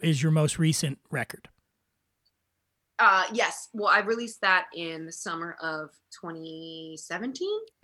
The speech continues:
Speaker 1: Yeah.
Speaker 2: Um,
Speaker 1: I
Speaker 2: and
Speaker 1: was just
Speaker 2: then
Speaker 1: listening to it before I, we did this, and man,
Speaker 2: Thank you.
Speaker 1: um, it's such a beautiful record.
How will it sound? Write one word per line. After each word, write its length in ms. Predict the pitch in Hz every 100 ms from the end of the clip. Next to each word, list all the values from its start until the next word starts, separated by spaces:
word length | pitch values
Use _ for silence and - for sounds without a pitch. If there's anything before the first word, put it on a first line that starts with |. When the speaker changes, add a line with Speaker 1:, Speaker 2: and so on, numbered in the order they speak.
| _ _ _ _ _
Speaker 1:
Yeah. 320 | 180 170 165 156
Speaker 2:
Um, 220 | 151 - _ _ _ -
Speaker 1:
I 80 | 175
Speaker 2:
and 60 |
Speaker 1:
was 120 | 214
just 160 | 160 208
Speaker 2:
then 60 | 208
Speaker 1:
listening 320 | 202 190 175
to 180 | - 160
it 120 | 147
before 580 | 156 - 165 156 156 156 - -
I, 140 | 156 147 143 - _ _ - - - -
we 120 | 165
did 220 | 165 170
this, 340 | 139 123 - - _ - _ _ _ -
and 200 | 170 175
man, 360 | 190 196 196
Speaker 2:
Thank 60 | 359 - - - -
you. 60 |
Speaker 1:
um, 100 | 196 - -
it's 160 | 202
such 320 | - 269 254
a 80 | 311
beautiful 840 | 160 - 170 226 240 - 180 160 135
record. 540 | 160 180 - 131 120